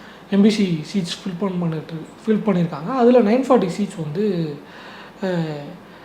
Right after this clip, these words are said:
வன்னியர்களா இருக்காங்க. இது வந்து எவ்வளோன்னு பார்த்தா பதிமூணு புள்ளி ஐந்து விழுக்காடா இருக்கு அப்படிங்கிற ஒரு தரவுகளை சொல்லியிருக்காங்க.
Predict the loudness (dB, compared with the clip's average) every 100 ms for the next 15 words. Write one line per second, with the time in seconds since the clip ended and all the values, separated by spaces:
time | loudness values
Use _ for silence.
0 | -20 -4 4 6 8 4 0 -2 -6 -2
1 | 2 6 8 6 6 6 6 4 4 0
2 | 0 2 6 6 4 4 6 4 0 0
3 | 2 2 0 0 0 0 -2 -4 -6 -8
4 | -8 -10 -20 -20 -6 2 4 4 0 -2
5 | -2 -2 -4 -6 -6 -8